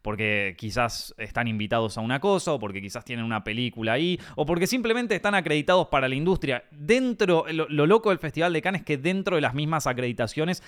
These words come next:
hay como un sistema de clases sociales. O sea, por ejemplo, no sé,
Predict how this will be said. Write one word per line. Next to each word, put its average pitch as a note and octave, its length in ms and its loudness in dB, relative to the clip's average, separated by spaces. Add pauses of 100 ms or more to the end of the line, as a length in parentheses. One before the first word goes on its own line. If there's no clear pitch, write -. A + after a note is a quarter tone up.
(200)
hay C#3+ 100 6
como D3+ 180 2
un E3 100 2
sistema D#3 400 -2
de B2+ 80 0
clases D3 320 0
sociales. A#2+ 540 0
O A#2+ 60 -6
sea, B2 240 2 (240)
por B2+ 140 -4
ejemplo, A#2 260 -2
no A#2+ 80 -2
sé, F#2 200 -10